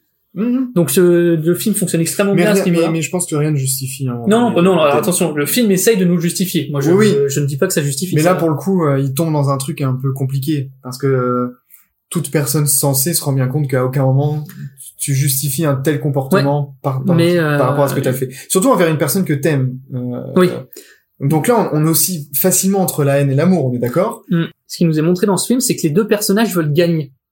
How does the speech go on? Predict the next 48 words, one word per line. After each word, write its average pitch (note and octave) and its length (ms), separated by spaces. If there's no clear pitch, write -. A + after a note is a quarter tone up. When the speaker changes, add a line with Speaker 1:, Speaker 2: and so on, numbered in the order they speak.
Speaker 2:
Ils E3+ 120
Speaker 1:
Mais E3+ 80
Speaker 2:
veulent - 40
Speaker 1:
ils A3+ 60
se B3 60
le A3+ 60
disent B3 200
plusieurs E3 220
Speaker 2:
Oui, D#4+ 80
Speaker 1:
fois. F4+ 140
Speaker 2:
ils F3+ 40
se F3+ 120
le F3 60
disent A#3 180
plusieurs F3 280
fois. F3 120
Speaker 1:
T'aurais F#3+ 180
Speaker 2:
Je F3 60
Speaker 1:
pu A3 80
gagner G#3 320
si F3 120
Speaker 2:
t'aurais F3 160
Speaker 1:
tu F3 60
t'étais D#3 60
Speaker 2:
pu, E3 60
Speaker 1:
arrêté D3+ 220
Speaker 2:
voilà, D#3+ 200
Speaker 1:
là. C#3+ 60
Speaker 2:
t'aurais - 220
pu G#3 140
Speaker 1:
<laughs> F3 40
Speaker 2:
gagner G#3 260
cette F#3 220
dispute. F3 320
Et F3+ 60
il E3+ 40
y F3+ 60
a... F#3 40
en F#3 40
fait, B3+ 120
il B3+ 80
y - 40
a - 40
tout B3 160
ce - 120
co-, F3+ 140
cette F3+ 220
confrontation F#3+ 680